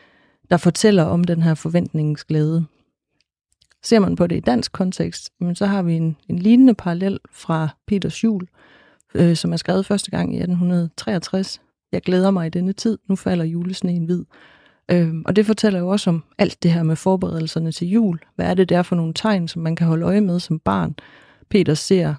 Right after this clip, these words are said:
gåsen, der hænger uden for vinduet, der bliver bagt til jul, der bliver købt ekstra ind.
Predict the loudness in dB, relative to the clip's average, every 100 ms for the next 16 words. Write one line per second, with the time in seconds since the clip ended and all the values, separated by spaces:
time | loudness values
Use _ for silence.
0 | 2 2 2 -2 0 0 2 0 -2 -4
1 | -2 2 2 0 -2 -4 -8 _ -12 -8
2 | -4 -4 -4 -4 -2 -2 -2 -4 -4 -4
3 | -4 -4 -8 _ -6 -6 -4 -4 -2 -4
4 | -4 0 0